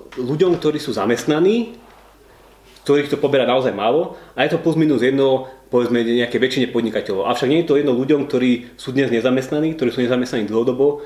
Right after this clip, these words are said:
ktorí žijú niekde na východe Slovenska, kde máme okresy, kde je stále miera nezamestnanosti nad pätnásť percent, kde stále čakajú akoby desiatky ľudí na jedno voľné pracovné miesto. Teda týmto ľuďom to nie je jedno a Slovensko nie je taký super príbeh pre všetkých, ako sa zdá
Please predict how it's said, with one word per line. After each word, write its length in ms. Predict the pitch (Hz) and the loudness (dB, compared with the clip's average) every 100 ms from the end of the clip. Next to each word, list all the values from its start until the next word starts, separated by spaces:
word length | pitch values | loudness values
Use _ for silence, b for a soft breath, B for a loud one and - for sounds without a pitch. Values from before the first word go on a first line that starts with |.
| B B | B B
ktorí 200 | 123 113 | -2 0
žijú 240 | 123 127 | 2 2
niekde 240 | 120 113 | 0 0
na 80 | 117 | 0
východe 320 | 117 - 117 | 0 -2 -2
Slovenska, 720 | 107 107 113 113 - 135 139 B B B B | -2 -2 -2 -2 -4 -4 -4 B B B B
kde 320 | - 120 113 | -8 -2 0
máme 160 | 120 113 | 0 -2
okresy, 480 | 123 131 131 - 113 | -2 0 0 -2 -2
kde 160 | 113 | -2
je 80 | 107 | -2
stále 240 | - 123 | 0 0
miera 240 | 117 117 120 | 0 0 0
nezamestnanosti 720 | 117 117 113 110 117 113 - | -2 -2 -4 -4 -4 -4 -4
nad 240 | 101 113 | -4 -2
pätnásť 300 | 143 139 123 - | -2 -2 -6 -4
percent, 360 | 107 - 135 139 B B | -4 -2 -4 -4 B B
kde 80 | 107 | -2
stále 240 | 147 147 | 0 0
čakajú 400 | 135 139 151 135 | 0 0 2 2
akoby 240 | 127 113 104 | 0 -2 -4
desiatky 480 | 123 139 180 - | -2 0 0 0
ľudí 320 | 123 123 135 123 | -2 0 -2 0
na 80 | |
jedno 160 | 123 127 | 2 2
voľné 160 | 123 120 | 2 2
pracovné 400 | 110 107 113 101 | -2 -2 -2 -2
miesto. 320 | 95 - - B | -4 -6 -14 B
Teda 240 | B 117 107 | B -2 0
týmto 240 | 165 165 | 2 2
ľuďom 160 | 139 131 | 2 0
to 80 | 127 | 0
nie 160 | 110 | 2
je 160 | 120 123 | 2 2
jedno 240 | 135 143 B B B | 0 -2 B B B
a 80 | |
Slovensko 480 | - 135 143 143 131 | -4 0 0 0 0
nie 160 | 127 147 | 2 2
je 240 | 131 117 | 2 0
taký 320 | - - 107 | -6 -6 -6
super 320 | 104 - - - | -4 -4 -4 -2
príbeh 640 | 127 123 120 113 - - | -2 2 0 0 -8 -6
pre 160 | - 107 | -4 0
všetkých, 640 | 139 - 165 196 - - | 0 -2 -6 -8 -10 -14
ako 240 | 107 113 | -10 -6
sa 80 | 113 | -4
zdá 160 | 104 | 0